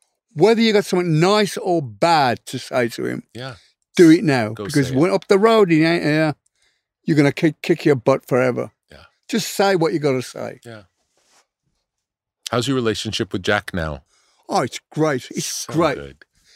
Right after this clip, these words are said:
Speaker 1: He's got three g-, g-, girls. He got married. He got
Speaker 2: Beautiful.
Speaker 1: fucking divorced. And I mean, I love him.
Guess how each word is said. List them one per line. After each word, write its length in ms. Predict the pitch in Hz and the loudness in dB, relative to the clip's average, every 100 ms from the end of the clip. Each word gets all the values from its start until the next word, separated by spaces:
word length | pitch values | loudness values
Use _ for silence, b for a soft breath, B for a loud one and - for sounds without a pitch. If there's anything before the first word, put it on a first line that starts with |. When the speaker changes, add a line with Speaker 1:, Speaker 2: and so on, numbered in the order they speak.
| b | b
Speaker 1:
He's 160 | - 202 | -4 0
got 160 | 170 156 | 0 -4
three 260 | - 156 | 0 0
g-, 120 | 127 127 - 117 | 2 0 0 -8
g-, 80 | - - | -14 -4
girls. 320 | - 120 135 175 | 2 4 4 2
He 40 | |
got 140 | 156 | 4
married. 340 | 131 113 113 143 | 2 2 2 0
He 40 | |
got 100 | 139 | 0
Speaker 2:
Beautiful. 360 | 117 120 104 151 | -2 -4 -2 -2
Speaker 1:
fucking 240 | - 131 | 0 0
divorced. 580 | 123 113 110 110 151 - | 2 2 2 2 -2 -2
And 240 | 131 120 113 _ _ _ _ _ _ _ _ _ _ - | 2 2 0 _ _ _ _ _ _ _ _ _ _ -2
I 80 | 202 | 2
mean, 300 | 202 190 - - - 440 | 2 2 -4 -16 -18 -2
I 160 | 208 | 2
love 420 | 190 185 196 214 190 | 2 4 2 2 2
him. 200 | 170 | 0